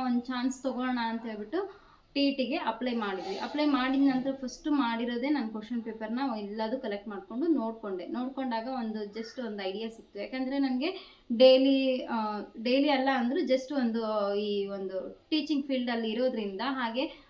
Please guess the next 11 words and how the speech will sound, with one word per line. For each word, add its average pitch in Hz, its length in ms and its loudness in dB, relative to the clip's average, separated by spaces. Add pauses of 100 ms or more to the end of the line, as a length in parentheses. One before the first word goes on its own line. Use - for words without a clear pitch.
(100)
ನಾಲೆಡ್ಜ್ 269 380 2
ಕೂಡನೂ 277 360 2
ನನಗೆ 262 340 2
ಅಷ್ಟಷ್ಟಾಗಿ 247 920 -2
ಬೇಸಿಕ್ 226 540 -2
ಇರೋದ್ರಿಂದ, 233 560 0 (160)
ಬೇಸಿಕ್ 233 340 -2
ನಾಲೆಡ್ಜು 240 440 -4
ಸ್ವಲ್ಪ 240 280 -6 (680)
ಚೆನ್ನಾಗಿನೇ 254 500 2
ಇರೋದ್ರಿಂದ 214 560 -2